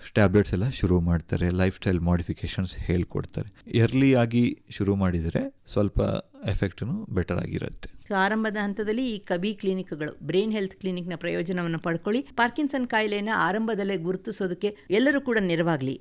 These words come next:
Speaker 2: ಅಂತ ಹೇಳ್ತೀರಾ?
Speaker 1: ಹೌದು ಮೇಡಮ್.
Speaker 2: ಸಾಕಷ್ಟು ಮಾಹಿತಿಯನ್ನ ಇವತ್ತಿನ ನಮ್ಮ ಕಬಿ ಸರಣಿಯಲ್ಲಿ ಮಾಡಿಕೊಟ್ಟಿದ್ದೀರಾ ಡಾಕ್ಟರ್ ವಿವೇಕ್ ಅವರೇ, ತಮಗೆ ಧನ್ಯವಾದಗಳು. ನಮಸ್ಕಾರ.
Speaker 1: Thank you ಮೇಡಮ್.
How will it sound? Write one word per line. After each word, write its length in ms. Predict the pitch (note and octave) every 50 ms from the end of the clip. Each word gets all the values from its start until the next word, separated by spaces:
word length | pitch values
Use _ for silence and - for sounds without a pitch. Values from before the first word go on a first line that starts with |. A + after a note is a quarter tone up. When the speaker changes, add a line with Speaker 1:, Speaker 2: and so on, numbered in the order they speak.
| - -
Speaker 2:
ಅಂತ 160 | D#3+ D#3 -
ಹೇಳ್ತೀರಾ? 540 | F3 D#3 D3+ C3+ B2+ - - B2 B2+ - - - -
Speaker 1:
ಹೌದು 280 | - - F#2 E2 - -
ಮೇಡಮ್. 280 | - - - - -
Speaker 2:
ಸಾಕಷ್ಟು 380 | - B3+ B3 - B3+ - - B3
ಮಾಹಿತಿಯನ್ನ 440 | A#3+ A3 G#3+ A3+ G#3 - A3+ G#3+ G#3+
ಇವತ್ತಿನ 360 | G#3 G3 F#3+ F#3+ - F#3 F#3+ F#3
ನಮ್ಮ 180 | F3+ F3 E3+
ಕಬಿ 300 | E3+ - E3+ D#3+ G3 A3
ಸರಣಿಯಲ್ಲಿ 460 | G#3 - G#3+ F3+ F#3 F#3 F3 E3+ E3+
ಮಾಡಿಕೊಟ್ಟಿದ್ದೀರಾ 680 | E3+ E3 E3 F3+ G3+ G3+ G#3+ G3 F#3+ E3 D#3+ D3+ D3+ D3
ಡಾಕ್ಟರ್ 380 | C#3+ D3+ C#3+ - E3+ D#3 D3
ವಿವೇಕ್ 380 | C3+ D3+ E3 D#3 F3 E3+ E3+ E3+
ಅವರೇ, 200 | D#3 C#3+ C3+ - - -
ತಮಗೆ 260 | F#3+ F#3+ F#3 F3 E3+
ಧನ್ಯವಾದಗಳು. 600 | D#3 E3 G#3 A#3+ C#4+ C4+ A#3+ F#3+ F#3+ D#3+ D3+ C#3
ನಮಸ್ಕಾರ. 400 | D3 D#3 F#3 F#3+ - - E3 B2+ A#2+ - - -
Speaker 1:
Thank 240 | F#2+ F2 E2 -
you 100 | - -
ಮೇಡಮ್. 180 | - - -